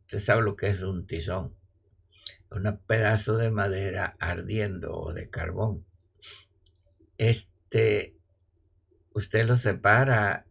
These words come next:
y se, se apaga. Y eso es lo que hacen las, las jerarquías. Originalmente,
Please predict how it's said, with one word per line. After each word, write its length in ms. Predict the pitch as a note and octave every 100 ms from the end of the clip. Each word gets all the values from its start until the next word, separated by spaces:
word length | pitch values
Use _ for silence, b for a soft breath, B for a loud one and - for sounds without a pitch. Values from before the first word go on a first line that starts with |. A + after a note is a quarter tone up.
| _
y 160 | F2+
se, 420 | F#2 G2+ E2 D2+ -
se 320 | - - F#2
apaga. 600 | F2 - G#2 F#2+ D2 - _ _ _ _ _ _ B B B B
Y 140 | - B2
eso 240 | D#3 E3+
es 60 | D#3
lo 140 | C3+
que 180 | - A2+
hacen 400 | B2 B2+ B2+ A#2
las, 240 | G#2 G2+ G2+ F#2 -
las 200 | F#2+ F#2
jerarquías. 1000 | F#2 F2 F2 F2+ - G#2 F#2 - - - _ _ _ _ _ _ _ _ _ _ _ _ _ _
Originalmente, 1500 | - A2+ C3 C3 C#3+ D3+ D#3+ D#3 C#3 A#2+ C3 B2+ C#3 C#3 -